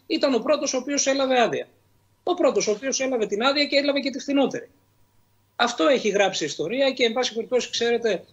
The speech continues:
κύριε Τελόπουλε, κύριε Μαυρίδη και κύριε Γαρυπίδη, ε, είναι τρία χρόνια κυβέρνηση η Νέα Δημοκρατία.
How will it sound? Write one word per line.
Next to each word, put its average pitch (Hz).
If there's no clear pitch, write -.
κύριε 220
Τελόπουλε, 202
κύριε 208
Μαυρίδη 214
και 202
κύριε 208
Γαρυπίδη, 196
ε, 185
είναι 240
τρία 247
χρόνια 240
κυβέρνηση 190
η 139
Νέα 131
Δημοκρατία. 127